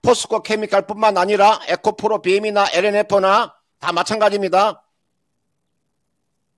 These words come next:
이 종목은요, 지금 자리에 들어가서는요, 예, 먹을 수 있는 공세가 그리 크지 않아요. 그러나 좀 중장기적으로 보면 아직까지도 이 차 전지주는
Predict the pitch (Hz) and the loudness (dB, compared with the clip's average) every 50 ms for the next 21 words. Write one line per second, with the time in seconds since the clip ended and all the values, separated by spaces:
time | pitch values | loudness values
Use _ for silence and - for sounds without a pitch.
0 | _ _ _ _ _ _ _ _ _ 190 202 202 233 226 220 208 180 175 170 208 | _ _ _ _ _ _ _ _ _ -10 -2 0 0 0 2 0 0 0 0 2
1 | 208 180 143 110 - - _ _ _ _ _ - 240 233 247 262 247 226 196 202 | 2 2 2 0 -2 -8 _ _ _ _ _ -8 -2 2 2 2 2 2 0 0
2 | 202 202 190 180 175 - 190 190 185 170 175 170 - 175 151 143 135 151 180 170 | 0 2 0 -2 -4 -2 -2 -2 0 0 -2 -2 -2 -4 -6 -4 -4 -2 0 0
3 | 139 117 107 57 - _ _ _ _ _ _ - 123 135 139 135 127 104 127 147 | 0 -2 -4 -10 -16 _ _ _ _ _ _ -8 -6 -4 -4 -4 -4 -2 -2 0
4 | 170 202 196 - 180 170 165 143 180 185 170 170 165 175 165 - - 208 196 180 | 2 2 2 0 -2 -2 2 2 2 2 2 -2 -2 -2 -4 -4 -6 -2 -2 0
5 | 131 117 104 85 78 - _ _ _ - 180 175 160 156 160 170 175 151 - _ | -2 -2 -4 -8 -12 -18 _ _ _ -8 -6 -4 -2 0 0 0 0 -2 -6 _
6 | _ _ _ _ _ _ _ _ _ _ _ _ - 139 143 147 - - - 143 | _ _ _ _ _ _ _ _ _ _ _ _ -6 -6 -6 -6 -10 -12 -10 -8
7 | 175 196 214 220 226 208 - 160 165 175 175 170 165 180 185 185 180 185 185 160 | -8 -8 -8 -10 -6 -4 -4 -4 -2 -4 -6 -4 -2 0 0 0 0 -2 -4 -4
8 | 180 170 160 135 - 147 135 131 107 - - _ _ _ _ _ _ _ _ _ | 0 -2 0 0 0 -2 -2 -2 -4 -8 -12 _ _ _ _ _ _ _ _ _
9 | _ _ _ _ _ _ _ _ _ _ _ - 127 135 139 131 - - 127 123 | _ _ _ _ _ _ _ _ _ _ _ -6 -6 -4 -4 -6 -4 -2 -2 -2
10 | 117 120 117 151 156 170 147 - 107 104 - _ - 147 143 139 135 - - - | -2 -2 0 2 2 2 2 -2 -10 -20 -16 _ -4 -2 -2 -2 -2 -6 -10 -10
11 | 123 113 113 135 131 131 113 127 165 185 - - | -8 -6 -6 -6 -6 -4 0 0 0 0 -2 -6